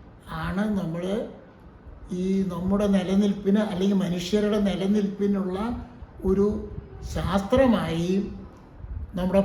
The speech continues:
പൂർവികർ ഇവിടെ തന്ത്രസമുച്ചയം എന്ന ഗ്രന്ഥത്തെ കൊണ്ട് ചേന്നാസ് നമ്പൂതിരിപ്പാട് ഈ തത്വങ്ങളുടെ ഒരു കൂട്ടായ്മ, കൂട്ടുകുടുംബ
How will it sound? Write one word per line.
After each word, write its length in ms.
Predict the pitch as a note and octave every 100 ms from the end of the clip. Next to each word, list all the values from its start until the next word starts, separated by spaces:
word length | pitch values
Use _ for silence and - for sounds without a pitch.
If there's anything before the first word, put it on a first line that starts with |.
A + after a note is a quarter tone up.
| -
പൂർവികർ 760 | E3 F#3 G#3+ A3+ G3 E3 E3 F#3 - - - - - - - - - - - - - E3+
ഇവിടെ 340 | E3+ F3 G3 G#3+ - - -
തന്ത്രസമുച്ചയം 920 | E3 E3+ G#3+ A3+ A3 G#3 G3 - G3 G3 F#3+
എന്ന 120 | F3+ E3
ഗ്രന്ഥത്തെ 600 | D#3+ E3 E3+ F#3 - G3 F#3+ E3+
കൊണ്ട് 300 | D#3 D3+ D#3 E3 - - - - - - - -
ചേന്നാസ് 540 | E3 E3 F#3 F#3+ - E3+
നമ്പൂതിരിപ്പാട് 840 | E3 E3 F#3 F3 E3 - D3+ E3 F#3 A#3 - - - - - F3
ഈ 40 | F3+ E3+
തത്വങ്ങളുടെ 540 | E3+ G3 F#3 F#3 F3+
ഒരു 100 | E3+ E3+ F#3
കൂട്ടായ്മ, 760 | F3 G3 - G3+ G3 G#3+ G3+ - - - - - - - - -
കൂട്ടുകുടുംബ 840 | F3+ G3 - A#3+ G3+ F#3 G#3+ A3